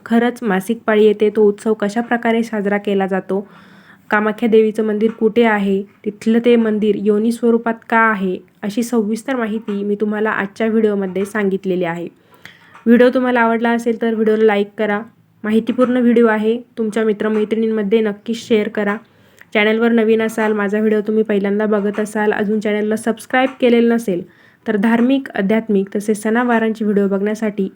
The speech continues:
आजच नाशिककर कोमल या मराठमोळ्या YouTube चॅनलला नक्की सबस्क्राईब करा. पुन्हा भेटूया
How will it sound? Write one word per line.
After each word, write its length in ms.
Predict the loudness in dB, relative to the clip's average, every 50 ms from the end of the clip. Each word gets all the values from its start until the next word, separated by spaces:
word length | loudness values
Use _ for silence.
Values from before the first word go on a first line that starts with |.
| _ -4
आजच 440 | -2 0 0 0 0 0 -2 -4 -6 -6
नाशिककर 540 | -4 -4 -4 -6 -10 -12 -6 -2 -2 -2 0
कोमल 420 | 0 0 0 0 0 -2 -2 -2
या 160 | -2 0 0
मराठमोळ्या 520 | 0 0 0 0 0 0 0 2 2 2 2
YouTube 380 | 2 2 2 0 -2 -4 -4
चॅनलला 340 | -4 -4 -2 -2 -2 0 0
नक्की 320 | 0 -2 -2 -4 -6 -8
सबस्क्राईब 420 | -8 -8 -8 -10 -8 -6 -6 -6 -6 -6
करा. 140 | -6 -6 -6 -8 -10 -16 _ _ _ _ _ _ _ -20 -14 _ 4
पुन्हा 240 | 6 8 8 8 6
भेटूया 400 | 4 2 2 2 2 2 2